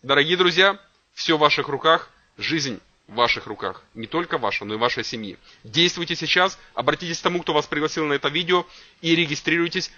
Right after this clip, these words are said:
прямо сиюминутно. Каждая минута, каждая секунда, как в этих песочных часах, как вы видите, будет работать против вас. Потому что такая информация с такими инструментами, которые мы получаем здесь в компании, рассыла-, э, распространяется просто как вирус.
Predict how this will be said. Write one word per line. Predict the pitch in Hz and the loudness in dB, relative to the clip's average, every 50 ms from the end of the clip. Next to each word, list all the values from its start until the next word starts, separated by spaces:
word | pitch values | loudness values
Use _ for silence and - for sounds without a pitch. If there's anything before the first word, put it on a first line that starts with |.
| _ _ _ | _ _ _
прямо | - 147 151 156 156 156 160 160 - - - - | 4 6 6 6 6 6 4 2 0 -2 -12 -16
сиюминутно. | - - - 165 156 151 151 151 151 139 131 - 110 95 - _ _ _ | -10 -4 -2 -2 0 0 0 0 0 -2 -4 -4 -8 -8 -8 _ _ _
Каждая | - 180 185 196 180 180 180 | 2 4 4 4 4 4 2
минута, | 175 170 175 175 160 - 127 | 4 2 2 0 0 0 -2
каждая | - - 151 151 143 151 | 0 0 0 0 0 -2
секунда, | 147 - 147 - 190 196 185 180 | -4 -4 -6 -4 -4 -2 -2 -2
как | - 175 156 | -2 -2 -2
в | 165 | -2
этих | 160 - 165 - | -2 -2 -2 -4
песочных | 170 - 196 170 160 165 147 | -4 -4 -4 -2 -2 -4 -4
часах, | - 156 - 156 151 151 | -6 -4 -2 -2 -2 -2
как | - 143 - | -4 -6 -6
вы | 143 | -4
видите, | 135 139 135 - 143 127 - - _ - | -4 -4 -2 -4 -6 -8 -8 -12 _ -8
будет | 117 135 143 - | -4 -2 0 0
работать | 156 131 123 135 135 143 135 | 0 0 0 -2 -2 -4 -4
против | - - 127 120 120 - - 131 139 - | -6 -4 -4 -2 -2 -2 -4 -8 -10 -12
вас. | - 120 120 113 95 - - - - - _ | -4 0 0 0 0 -2 -6 -20 -20 -10 _
Потому | - 117 131 139 | -6 -4 -4 -4
что | 135 - 139 | -6 -6 -2
такая | - 147 - - 190 208 | -2 0 2 4 4 4
информация | 220 220 - 226 196 180 165 165 - - - - - _ _ - - | 4 4 2 2 2 4 4 2 2 0 -6 -8 -8 _ _ -20 -20
с | - - | -10 0
такими | - 170 147 - 185 196 220 | 2 2 4 4 2 2 2
инструментами, | 220 208 - - 220 208 190 175 - 160 147 | 0 0 -2 -2 2 2 2 2 2 -2 -6
которые | 143 151 - 143 139 | -6 -4 -2 -2 -2
мы | 135 | -2
получаем | 131 147 131 - - 127 113 | -4 -4 -4 -2 -4 -4 -4
здесь | 117 107 | -6 -8
в | - | -8
компании, | - 117 - 123 113 104 101 95 90 - _ _ - - - _ - | -8 -4 -2 -2 -2 -2 -4 -10 -12 -14 _ _ -20 -20 -20 _ -2
рассыла-, | 139 151 165 - - 160 156 165 160 165 170 - | 0 0 0 0 -2 -2 -2 0 0 -2 -4 -4
э, | 139 151 143 139 135 - | -4 -2 -2 -2 -2 0
распространяется | 135 170 180 - - 202 - - 180 165 175 185 185 - - | 0 0 2 2 2 0 0 0 0 2 2 2 2 0 -2
просто | - 139 147 151 - - 165 | -2 0 0 0 2 0 -2
как | - 160 - 185 | -2 -2 0 2
вирус. | 185 175 139 110 - - - | 4 4 4 2 -2 -6 -12